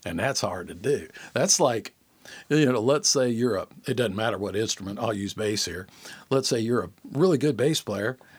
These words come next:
and somebody calls you up to fill in with them.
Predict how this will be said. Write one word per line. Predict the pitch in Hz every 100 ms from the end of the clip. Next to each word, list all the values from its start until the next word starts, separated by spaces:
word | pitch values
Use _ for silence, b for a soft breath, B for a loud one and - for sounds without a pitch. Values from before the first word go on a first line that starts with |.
| B
and | 110 101 101
somebody | - 175 160 131 120 104 107 _
calls | - 120 110
you | 110 110
up | 139
to | -
fill | - - 160 139
in | 143 135 95
with | 95 -
them. | -